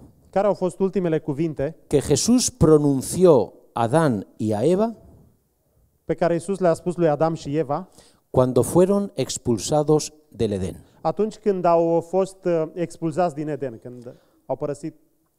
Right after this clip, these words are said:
Speaker 1: Edenul?
Speaker 2: Repito la pregunta.
Speaker 1: Repet.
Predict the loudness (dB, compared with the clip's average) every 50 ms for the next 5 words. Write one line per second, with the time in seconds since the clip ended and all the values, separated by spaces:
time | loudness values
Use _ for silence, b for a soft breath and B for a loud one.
0 | _ _ _ -10 -10 -10 -10 -14 -16 -18 -16 _ -4 -2 -2 0 2 2 2 4
1 | 4 2 2 2 0 -2 -2 -6 -10 -14 -20 -20 _ _ _ _ _ -20 -20 _
2 | -6 -2 -2 -2 0 -2 -4 -4 -4 -10 -20 _